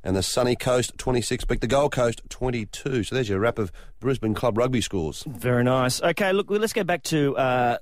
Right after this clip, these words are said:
Speaker 2: the Super fifteens. And, uh, the franchise in Australia that has just, well, let's be honest, failed dismally this season is the Waratahs. Now, they've basically been,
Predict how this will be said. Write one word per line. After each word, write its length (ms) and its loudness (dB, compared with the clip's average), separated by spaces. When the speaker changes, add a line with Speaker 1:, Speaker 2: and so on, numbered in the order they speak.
Speaker 2:
the 500 -2
Super 280 -4
fifteens. 640 0
And, 240 2
uh, 100 2
the 80 -4
franchise 720 0
in 120 -2
Australia 460 0
that 200 0
has 140 2
just, 220 -2
well, 120 2
let's 360 -4
be 140 0
honest, 420 -4
failed 260 2
dismally 440 0
this 200 -2
season 500 -2
is 200 -2
the 80 -8
Waratahs. 600 0
Now, 120 2
they've 240 0
basically 540 -2
been, 260 0